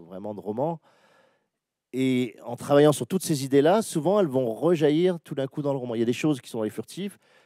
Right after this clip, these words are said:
qui viennent de nouvelles, qui viennent de, de, de, de travaux adjacents, euh, que j'ai récupérés. La forme roman, pour moi, étant celle qui vraiment va réunir le maximum de choses que, qui me paraissent moins importantes, tu vois.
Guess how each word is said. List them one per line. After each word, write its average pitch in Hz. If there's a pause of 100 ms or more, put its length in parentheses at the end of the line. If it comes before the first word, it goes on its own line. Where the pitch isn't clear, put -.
qui 104
viennent 104
de 98
nouvelles, 135
qui 120
viennent 107
de, 95
de, 92
de, 90
de 90
travaux 110
adjacents, 120
euh, 92 (360)
que 107
j'ai 92
récupérés. 123 (580)
La 95
forme 117
roman, 120
pour 113
moi, 123
étant 104
celle 117
qui -
vraiment 107
va 98
réunir 101
le 101
maximum 101
de 92
choses 110
que, -
qui -
me 90
paraissent 95
moins 104
importantes, 147
tu -
vois. 110